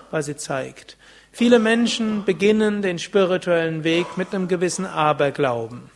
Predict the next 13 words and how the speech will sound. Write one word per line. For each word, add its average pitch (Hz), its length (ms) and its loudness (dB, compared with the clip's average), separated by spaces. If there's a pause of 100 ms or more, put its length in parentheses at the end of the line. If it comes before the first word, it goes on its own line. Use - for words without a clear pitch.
(300)
hm, 170 100 -18 (420)
so 147 220 -4
wie 139 80 -4
dieser 135 400 -2
Vater, 131 640 -6 (760)
oder 135 240 -4
mit 135 280 -10
Bestechung 165 800 0
Gottes, 143 640 -4 (180)
Händel 170 640 2
treiben 143 500 -2
mit 139 200 -10
Gott, 131 340 0